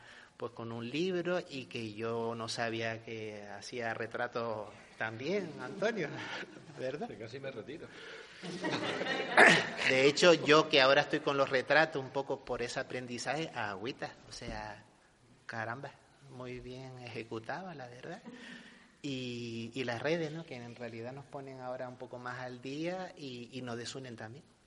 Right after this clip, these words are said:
Speaker 1: también es verdad. Pero en nuestro caso creo que somos personas más o menos con dos dedillos de frente o uno y medio, y, y en este sentido no nos van a desunir, sino simplemente lo usamos como una herramienta que es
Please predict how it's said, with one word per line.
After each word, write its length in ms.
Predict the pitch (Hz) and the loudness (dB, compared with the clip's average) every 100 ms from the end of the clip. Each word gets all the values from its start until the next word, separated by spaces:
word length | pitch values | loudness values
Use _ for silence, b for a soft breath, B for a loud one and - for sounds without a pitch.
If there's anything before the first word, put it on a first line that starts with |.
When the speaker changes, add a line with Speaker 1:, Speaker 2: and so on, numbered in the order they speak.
| _ | _
Speaker 1:
también 320 | - 107 110 113 110 110 113 | -20 -16 -16 -16 -16 -18 -16
es 140 | 117 | -14
verdad. 320 | 110 110 147 - B B - | -14 -14 -16 -16 B B -4
Pero 140 | 127 | -2
en 60 | 127 | 0
nuestro 320 | 127 - 127 | -4 -2 -2
caso 260 | 143 - 160 | -2 -4 -6
creo 240 | 151 156 | -6 -6
que 80 | 143 | -6
somos 240 | - 143 139 | -8 -8 -8
personas 600 | 135 - 139 135 131 127 | -10 -10 -10 -8 -10 -12
más 120 | 131 | -12
o 80 | 131 | -10
menos 220 | 135 131 | -10 -10
con 420 | 123 123 117 113 | -10 -12 -12 -12
dos 160 | 120 131 | -8 -6
dedillos 340 | 135 131 131 | -4 -4 -4
de 120 | 120 120 | -4 -6
frente 260 | 139 120 | -8 -4
o 60 | 110 | -4
uno 180 | 123 131 | -4 -8
y 80 | |
medio, 380 | 127 147 165 175 - B B - | -8 -8 -8 -10 -16 B B -16
y, 260 | 135 127 127 | -12 -12 -12
y 120 | 127 | -10
en 80 | 120 | -10
este 200 | 127 139 | -10 -10
sentido 680 | 135 127 123 127 131 120 117 | -8 -10 -10 -10 -8 -8 -8
no 180 | 123 117 | -8 -8
nos 160 | 110 | -6
van 220 | 110 110 | -8 -8
a 80 | 107 | -10
desunir, 500 | 110 104 104 104 113 | -12 -12 -14 -14 -10
sino 240 | - 107 104 | -10 -8 -8
simplemente 580 | 117 117 120 120 120 | -6 -4 -4 -4 -6
lo 100 | 120 | -8
usamos 280 | 113 117 117 | -6 -8 -10
como 180 | 110 110 | -14 -12
una 120 | 113 | -10
herramienta 500 | 110 107 110 110 104 | -8 -8 -10 -12 -12
que 280 | - 107 | -14 -16
es 60 | 127 | -18